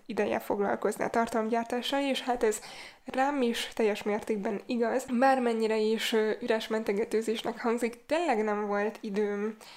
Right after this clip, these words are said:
ezzel az egésszel foglalkozni. Nagyon sok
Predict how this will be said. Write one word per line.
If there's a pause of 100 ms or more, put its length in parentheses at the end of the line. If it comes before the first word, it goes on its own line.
(260)
ezzel
az
egésszel
foglalkozni. (560)
Nagyon
sok